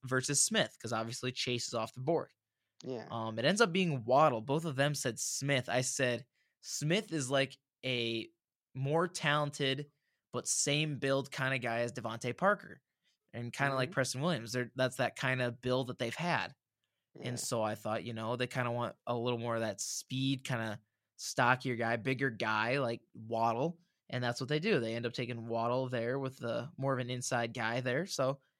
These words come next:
Speaker 1: I thought that was a good pick for them. Obviously, they needed receivers. I thought that was the best idea for them anyways.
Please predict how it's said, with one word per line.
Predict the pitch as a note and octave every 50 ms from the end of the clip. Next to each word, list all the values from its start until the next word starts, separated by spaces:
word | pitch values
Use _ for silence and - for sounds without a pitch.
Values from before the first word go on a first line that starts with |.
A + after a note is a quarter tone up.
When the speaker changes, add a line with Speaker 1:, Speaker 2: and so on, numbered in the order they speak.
| _ _ _ _ -
Speaker 1:
I | G#2+ A#2+ A#2+
thought | C3 B2 A#2+
that | B2+ A#2
was | A2+ A2
a | A2+
good | A#2 A2 -
pick | - C3+ B2+ C3
for | - - B2 B2
them. | A#2 A2+ A#2+ A#2 B2 B2+ -
Obviously, | B2 A#2+ A#2 A2+ A#2 A#2 - - C3 C3+
they | C3 B2+ B2+
needed | C3+ C#3+ C#3 B2+ A#2+
receivers. | A#2+ A#2 - A2+ A#2 A2+ - B2 A#2+
I | A#2+ A#2+ B2
thought | B2+ A#2 - -
that | A2+ A#2
was | A2+ A2+
the | - A#2
best | A2+ A#2 A2+ A2+ - A2+
idea | A2+ A2+ A2+ A2+ A2+ -
for | - A2
them | G#2 G#2 A2 A2+
anyways. | B2 B2 A2+ G#2 G2+ G#2+ A#2+ B2 -